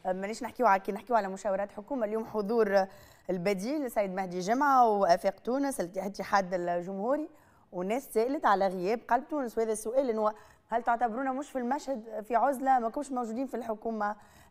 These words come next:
القادمه؟ وممكن اذا كان تقول، آه، معناها احنا اليوم ماناش موجودين في المشهد، لكن يمكن تشير للتصويت.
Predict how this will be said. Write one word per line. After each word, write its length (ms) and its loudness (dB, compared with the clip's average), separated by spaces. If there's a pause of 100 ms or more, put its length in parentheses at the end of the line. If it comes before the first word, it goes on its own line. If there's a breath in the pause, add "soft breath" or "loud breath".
القادمه؟ 500 2
وممكن 480 0
اذا 220 -2
كان 280 -2
تقول، 400 -2 (520 soft breath)
آه، 380 -2
معناها 420 -2
احنا 200 -4
اليوم 180 0
ماناش 340 0
موجودين 340 -2
في 60 -8
المشهد، 380 -2
لكن 240 -4
يمكن 340 -4
تشير 260 -4
للتصويت. 680 -6